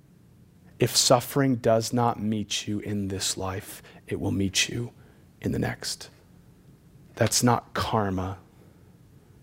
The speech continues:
That's the wages of sin. But the gospel offers a benefit, a glorious, redemptive,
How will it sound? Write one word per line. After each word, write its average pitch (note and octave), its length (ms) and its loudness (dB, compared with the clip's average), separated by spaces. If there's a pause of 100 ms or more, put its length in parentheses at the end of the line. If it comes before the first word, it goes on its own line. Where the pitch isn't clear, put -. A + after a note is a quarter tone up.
(120)
That's - 240 2
the G#2 140 0
wages G#2 420 0
of G#2 120 -4
sin. B2 400 -2 (1400)
But A2+ 120 2
the B2 60 6
gospel A2 680 2 (840)
offers G#2 360 2
a G2 40 -2
benefit, G#2+ 800 -2
a A2+ 120 -2
glorious, B2 960 2
redemptive, A2+ 840 2